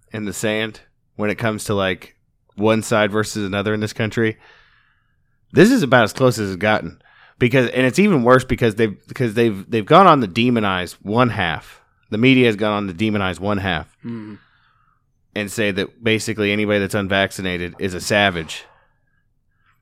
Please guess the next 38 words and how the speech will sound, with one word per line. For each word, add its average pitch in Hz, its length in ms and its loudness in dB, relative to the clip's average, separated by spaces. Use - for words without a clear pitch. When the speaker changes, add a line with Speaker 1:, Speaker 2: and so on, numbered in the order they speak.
Speaker 1:
and 104 100 -2
an 101 140 -4
idiot 98 480 -2
and 104 180 -4
this 104 320 2
and 104 140 -2
that 98 280 0
and 98 100 -6
that 98 140 -2
other 95 120 -4
thing. 104 260 -6
And 110 80 -4
it's 113 200 -4
like, 117 180 2
man, 185 240 6
all 247 120 8
your 277 160 4
shit 180 280 4
about 113 340 2
bodily 131 380 4
autonomy 123 460 0
and 104 80 -8
stuff 113 200 -4
like 107 140 -2
that 104 160 -4
kinda 180 240 2
just 104 140 -6
went 104 180 -2
out 98 80 -4
the 92 80 -10
goddamn 95 420 -2
window, 151 280 2
Speaker 2:
Well, 85 40 -8
Speaker 1:
didn't 131 220 2
Speaker 2:
that's 87 160 -4
Speaker 1:
it? 180 40 0
Speaker 2:
different. 113 280 -6
You're, 139 180 -8